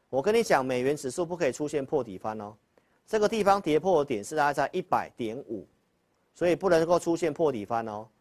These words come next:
最近的美元开始没有跌，所以如果台股要出现明显的回档，目前还是看震荡偏多，但是拉回会不会很深，就要看美元，因为美元会牵动国际股市是不是会大跌。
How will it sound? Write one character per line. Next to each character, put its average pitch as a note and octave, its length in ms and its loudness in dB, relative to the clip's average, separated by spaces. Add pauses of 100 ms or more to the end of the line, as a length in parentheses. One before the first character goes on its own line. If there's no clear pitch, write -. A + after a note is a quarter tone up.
(480)
最 F#3 240 4
近 F#3+ 160 -2
的 D#3+ 100 4
美 A#2+ 180 0
元 A#2 140 0
开 C#3+ 160 0
始 B2 140 -8
没 G#2+ 100 -6
有 G#2+ 140 -6
跌， E2+ 220 -16
所 F#3+ 180 -2
以 D#3+ 140 0 (220)
如 G3+ 160 2
果 A3 200 6
台 D#3 320 2
股 C3 220 -6
要 E3 160 4
出 E3 200 -4
现 D#3 220 -2
明 A#2 300 -6
显 G#2+ 220 -8
的 F#2 100 -12
回 G2+ 200 -10
档， A#2 220 -8 (1120)
目 B3 240 8
前 D#3+ 180 4
还 D#3 60 2
是 G3 100 2
看 G3 220 2
震 F3 180 2
荡 E3 160 4
偏 D3+ 240 -2
多， C#3+ 160 0
但 E3+ 140 -2
是 F3+ 100 -4
拉 E3+ 220 6
回 C3+ 140 2
会 C3 60 0
不 C#3 80 -4
会 C#3 100 4
很 F#2 160 -6
深， A#2 280 -6 (360)
就 C#3 100 -2
要 C#3+ 100 4
看 C#3 180 0
美 G2 200 -10
元， E2 180 -16
因 E3 120 -6
为 G#3+ 100 0
美 D#3 220 0
元 A2+ 180 -2
会 D#3+ 120 2
牵 D#3 240 -2
动 D3+ 220 0 (260)
国 B2 200 -2
际 F#3+ 160 -2
股 F#2+ 180 -8
市 C3 220 -8
是 C3 140 -10
不 B2+ 40 -4
是 A2+ 60 -2
会 A#2 100 -4
大 G#2 220 -6
跌。 - 140 -20